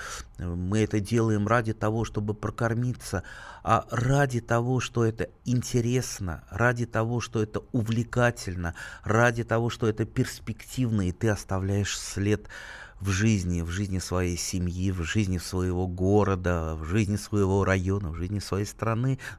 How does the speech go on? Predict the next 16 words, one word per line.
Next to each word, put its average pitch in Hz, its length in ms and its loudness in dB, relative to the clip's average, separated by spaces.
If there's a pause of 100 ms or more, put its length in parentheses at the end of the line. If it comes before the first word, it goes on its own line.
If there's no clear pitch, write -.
и 98 60 -6
в 98 40 -2
жизни 127 280 0
планеты, 131 440 0
конечно. 85 500 -4 (680)
Так, 123 320 2
у 107 80 0
нас 123 480 0
еще 143 380 -2
вопрос. 113 760 -2 (480)
А, 107 640 2
вот, 98 500 -4 (320)
э, 117 520 2 (220)
в 107 300 -4
WhatsApp. 101 720 0
Так. - 560 0